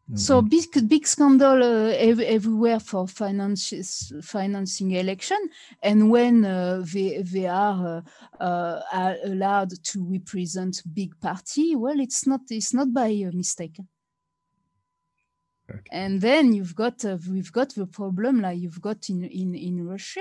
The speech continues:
Speaker 2: and it's where, well, of course, it always has been like this, is where,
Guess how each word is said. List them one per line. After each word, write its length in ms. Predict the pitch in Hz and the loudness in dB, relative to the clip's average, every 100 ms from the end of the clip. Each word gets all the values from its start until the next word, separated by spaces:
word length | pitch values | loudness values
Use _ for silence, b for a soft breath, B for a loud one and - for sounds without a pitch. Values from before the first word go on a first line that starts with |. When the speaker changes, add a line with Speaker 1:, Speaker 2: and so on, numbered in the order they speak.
| 415 | -4
Speaker 2:
and 280 | 240 180 175 | -4 -4 -6
it's 220 | 175 - | -8 -8
where, 340 | 208 202 180 175 | -6 -6 -6 -8
well, 300 | 175 170 175 | -10 -10 -12
of 160 | - | -14
course, 300 | - 214 - | -10 -10 -8
it 80 | 170 | -12
always 480 | 170 175 170 170 165 | -12 -12 -12 -12 -12
has 140 | 170 | -16
been 260 | 160 170 160 | -14 -12 -10
like 260 | 156 156 160 | -10 -12 -6
this, 300 | 269 277 190 | -6 -6 -10
is 120 | 185 | -10
where, 320 | 180 180 | -8 -8